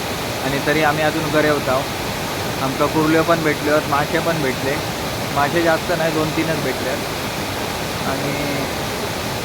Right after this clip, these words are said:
सदू आणि दादू दोघजण तुफान गरेवतात अजून. मी दमलोय, म्हटलं बसतोय वाईट जरा.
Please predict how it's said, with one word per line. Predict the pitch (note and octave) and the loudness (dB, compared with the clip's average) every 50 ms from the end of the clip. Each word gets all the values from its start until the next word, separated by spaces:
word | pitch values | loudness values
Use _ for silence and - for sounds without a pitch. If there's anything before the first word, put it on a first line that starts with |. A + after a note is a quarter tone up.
| - - | -2 0
सदू | - D#3 D3+ D#3 | 2 2 4 6
आणि | E3 E3 E3 E3 | 6 4 4 4
दादू | D#3+ D#3+ D#3 D#3 D#3 E3+ | 4 4 4 4 4 4
दोघजण | D#3+ E3 D#3+ D#3 D#3 D#3 E3 E3 - - | 2 4 2 2 4 2 2 2 2 0
तुफान | D#3+ C#3+ E3 E3 E3 D#3+ | 0 2 2 2 2 4
गरेवतात | C#3+ D3 C#3 C#3+ C#3 C3 C3+ C3+ B2+ C3+ | 2 2 4 4 2 2 0 -2 0 0
अजून. | B2+ B2 C3 B2+ B2 B2 - - - - - | 0 0 0 -2 -2 -2 -2 -4 -4 -4 -4
मी | D3 D3 | -2 0
दमलोय, | C#3+ D3+ D3+ D3+ D#3 D#3 D#3+ D#3+ | 2 2 2 2 2 2 2 2
म्हटलं | D#3 D#3 D3 B2 D3+ D3+ D3+ D3 D3 | 2 2 0 0 2 4 4 4 4
बसतोय | D3 D3 C#3+ - - D#3+ | 2 0 0 2 2 2
वाईट | D3+ C#3+ C3+ C3 | 4 4 4 2
जरा. | A#2+ B2+ B2+ B2 | 2 0 0 0